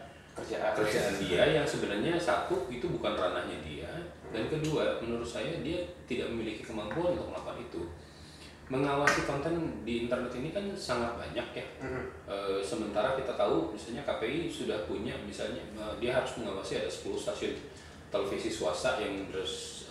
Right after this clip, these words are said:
Speaker 2: berjaringan secara nasional gitu, itu aja mengawasinya banyak yang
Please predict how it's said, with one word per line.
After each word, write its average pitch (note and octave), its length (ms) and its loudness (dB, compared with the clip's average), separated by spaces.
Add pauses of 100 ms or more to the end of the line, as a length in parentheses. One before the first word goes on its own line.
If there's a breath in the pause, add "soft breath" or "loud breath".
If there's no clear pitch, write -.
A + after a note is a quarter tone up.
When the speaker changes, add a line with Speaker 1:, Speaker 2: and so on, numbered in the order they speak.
Speaker 2:
berjaringan F2 720 0
secara F2 320 -4
nasional - 560 -2
gitu, - 100 -6 (540 loud breath)
itu - 240 2
aja C3 240 10
mengawasinya - 640 0
banyak - 240 -4
yang F2 180 -4